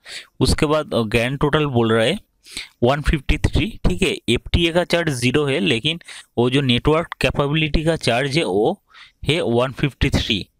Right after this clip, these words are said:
ठीक है, नेटवर्क फ्री है वन फिफ्टी थ्री और एफ़टीए फ्री है, free to access वाला चैनल इसमें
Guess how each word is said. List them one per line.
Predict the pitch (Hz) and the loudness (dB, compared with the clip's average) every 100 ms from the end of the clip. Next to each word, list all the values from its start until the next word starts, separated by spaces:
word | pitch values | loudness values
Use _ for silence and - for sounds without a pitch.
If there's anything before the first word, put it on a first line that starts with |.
| - | -4
ठीक | 196 | 0
है, | 175 | 0
नेटवर्क | 113 120 143 139 | 0 0 0 -2
फ्री | - 185 196 | -4 0 0
है | 247 | 2
वन | 147 135 | 0 0
फिफ्टी | 147 131 123 | -2 0 0
थ्री | - 101 - - - - - 104 | 0 0 -4 -8 -18 -18 -6 -2
और | 113 | 0
एफ़टीए | 120 - 160 | -2 -2 -2
फ्री | 160 - 120 | -2 -2 0
है, | 113 87 - _ _ _ _ _ _ - | 0 -2 -6 _ _ _ _ _ _ 0
free | 139 | 0
to | 143 | 2
access | 123 123 143 135 | 0 0 0 0
वाला | 175 | 0
चैनल | 185 143 165 | 0 -2 -2
इसमें | 139 165 208 | -2 -4 -6